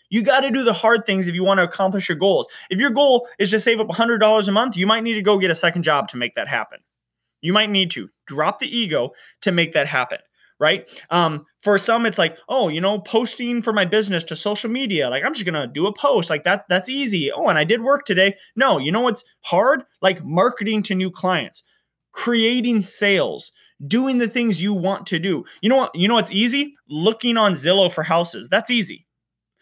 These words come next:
You know what's hard? Figuring out how loans work, figuring out how to get the best rate on a loan for your house, figuring out how to save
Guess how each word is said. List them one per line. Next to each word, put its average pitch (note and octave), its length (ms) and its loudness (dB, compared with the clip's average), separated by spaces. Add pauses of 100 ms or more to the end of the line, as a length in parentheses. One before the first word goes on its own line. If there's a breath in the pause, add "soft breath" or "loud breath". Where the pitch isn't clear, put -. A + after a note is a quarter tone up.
(320 soft breath)
You F#3+ 100 4
know A3 80 4
what's - 140 0
hard? A#3 340 2 (320)
Figuring A#3+ 400 0
out A3 320 0 (180)
how G3 540 0 (120)
loans F3+ 540 0
work, D#3 460 -2 (420)
figuring A#3 400 -2
out A3+ 240 -2 (160 loud breath)
how A3+ 260 0
to G#3 120 0
get G3+ 260 -2
the E3+ 80 -4
best F3+ 460 -2 (420)
rate E3+ 560 -2 (220)
on D#3 180 -4
a D3 60 -2
loan C#3 440 -2 (120)
for E3+ 240 -4
your C#3 160 -6
house, - 400 -6 (300 loud breath)
figuring B3+ 300 0
out A#3+ 120 2
how A#3 280 0
to G#3+ 180 -2
save F#3 600 0